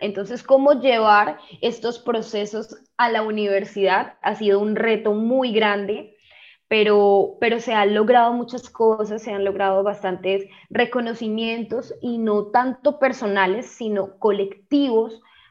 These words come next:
donde podemos... Eh, llevar estos aprendizajes y estas diferentes formas de pedagogía a la universidad. Entonces allí está Estefanía con,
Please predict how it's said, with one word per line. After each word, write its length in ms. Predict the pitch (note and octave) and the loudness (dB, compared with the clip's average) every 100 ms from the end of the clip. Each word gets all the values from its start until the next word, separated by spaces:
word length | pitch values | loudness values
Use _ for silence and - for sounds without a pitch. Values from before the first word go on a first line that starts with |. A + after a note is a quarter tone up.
| _ | _
donde 1120 | D#3+ F3 A3+ G#3+ G#3 G3+ G3 G3 G3 F#3+ - - - | -16 -4 -2 -2 -4 -2 2 4 4 2 -4 -8 -2
podemos... 680 | G#3 G3 G3 G#3 - - _ | 0 0 -4 -8 -12 -20 _
Eh, 640 | G3+ G3+ G3 G3 F#3 - _ _ F#3+ D#3+ | -10 -6 -4 -4 -6 -12 _ _ -20 -12
llevar 460 | A3+ A3+ G#3+ A3 A3+ | -4 -2 0 0 -2
estos 280 | A3+ B3 C4 | -8 -14 -14
aprendizajes 800 | B3 G#3+ G#3+ G3 G3 G#3+ A#3 A3+ - | -12 -10 -8 -8 -8 -8 -8 -12 -12
y 140 | A3 A3 | -8 -8
estas 420 | G#3+ G#3+ A#3+ _ _ _ - | -8 -10 -12 _ _ _ -18
diferentes 1040 | F3+ B3 - A3 G#3 G3+ G3+ G3 A#3 A#3 - - | -10 -10 -8 -6 -2 -2 -4 -6 -8 -8 -14 -10
formas 560 | A3+ G#3+ G#3 A3 A3 G3+ | -4 -4 -4 -8 -10 -12
de 80 | |
pedagogía 880 | - G#3 G3 F#3+ F3+ - G#3 A#3+ B3 _ - | -8 -4 -4 -6 -12 -12 -10 -10 -12 _ -8
a 80 | |
la 100 | G3 | -6
universidad. 800 | F#3 F#3 F3 E3+ F#3 - - - _ _ _ _ - | -4 -6 -8 -10 -14 -12 -12 -12 _ _ _ _ -12
Entonces 480 | G3+ G#3 G3+ G#3+ | -8 -8 -8 -8
allí 420 | A#3 F#3 G3 G3+ G3+ | -10 -8 -8 -4 -4
está 340 | G#3 F#3 F#3 | -6 -8 -8
Estefanía 1040 | G#3 A3 - _ G#3+ G3 A3 B3+ B3+ B3+ B3+ | -10 -12 -16 _ -12 -10 -10 -10 -10 -10 -10
con, 360 | A3 G3+ C3+ | -14 -14 -16